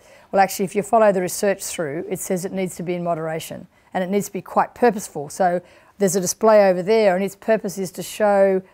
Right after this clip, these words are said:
this bit of work, and it's got quite good commentary on what that learning was about and why I learnt that, and, or having resources visually displayed. All of those things really important, but not just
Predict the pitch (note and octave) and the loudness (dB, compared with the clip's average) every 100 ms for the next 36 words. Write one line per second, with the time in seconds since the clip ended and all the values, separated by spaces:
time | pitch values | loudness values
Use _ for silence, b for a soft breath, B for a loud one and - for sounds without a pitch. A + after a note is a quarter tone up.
0 | - A3+ - G3+ F#3 E3+ E3+ D#3+ F3+ F3+ | -8 -8 -2 0 0 0 -4 -6 -10 -10
1 | - G3+ G3 b b _ - A#3 - F#3 | -4 -2 -2 b b _ 2 2 2 -2
2 | A3+ F#3 - - A#3+ A3 - F#3 F3 E3+ | 0 0 -4 -2 -2 -2 -2 -2 -2 -2
3 | F3 G3 - G#3 - G3 F#3 F3+ E3+ E3 | -2 -4 -2 -4 -2 -2 -2 -4 -4 -2
4 | F3+ E3+ E3 E3+ F3+ F3+ F3+ E3 D#3+ D#3 | 2 2 0 -2 0 2 2 0 -2 -6
5 | - E3 D#3+ D3+ D3+ D#3+ b b - F#3 | -10 -8 -6 -8 -10 -12 b b -6 -2
6 | A#3 A3 G3 F3 G3+ G3 G3+ D3+ F3 F3 | 0 0 0 0 0 0 -4 -4 -8 -6
7 | E3 D#3 - E3+ D3+ D#3+ - b - A3+ | -8 -8 -8 -6 -4 -6 -14 b 2 4
8 | G#3 G3+ G#3 - G3 D#3+ F#3+ F3 E3 - | 6 6 4 0 -6 -4 -4 -4 -4 -4
9 | G3 D#3 D#3+ F3 G#3+ G#3+ - F#3+ - | -4 -4 -8 -2 0 0 -2 -8 -8